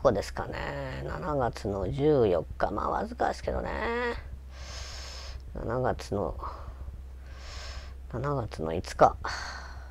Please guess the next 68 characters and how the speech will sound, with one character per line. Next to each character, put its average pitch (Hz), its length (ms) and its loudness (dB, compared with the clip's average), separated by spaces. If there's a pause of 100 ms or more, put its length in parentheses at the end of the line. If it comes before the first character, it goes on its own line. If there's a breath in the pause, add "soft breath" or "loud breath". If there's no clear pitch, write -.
(880 loud breath)
ま 147 80 2
あ、 - 0 -
こ 151 80 4
の 170 80 8
辺 190 120 10
で 208 100 8
す - 60 -10
か 110 120 4
ね。 120 160 2
ち - 80 6
ょ - 20 8
っ 151 40 0
と - 280 4 (380)
少 - 80 4
し、 - 240 0 (600 loud breath)
ま - 100 2
あ、 - 40 2
上 - 120 2
げ - 20 0
た - 180 4
ん 147 100 4
で 82 100 0
す - 100 -6
か 82 120 -4
ね、 117 120 0
こ - 100 -6
れ 156 100 -2
ね。 151 200 0 (180)
ま 160 100 4
あ、 113 40 2
高 180 220 10
値 214 80 12
が 214 120 12
ち 208 80 8
ょ - 20 10
っ - 40 6
と、 104 260 6 (320)
ま 123 300 2
あ、 - 220 -6 (140)
上 143 120 6
行 123 80 4
っ - 40 -12
た - 140 0
と - 80 -2
い - 20 0
う - 20 0
こ - 80 -2
と - 80 -2
で - 60 -2
す - 80 -8
よ - 60 -2
ね。 160 220 0
六 156 140 -4
百 123 140 4
五 123 120 4
十 147 80 -2
八 135 220 2
円 117 100 2
ま 73 80 -2
で。 - 140 -8 (960 loud breath)
え 117 540 2
ー - 40 0
っ - 20 -2 (260)
と、 - 100 4
昨 - 140 -2
日 135 180 8
は - 240 2
六 - 140 -6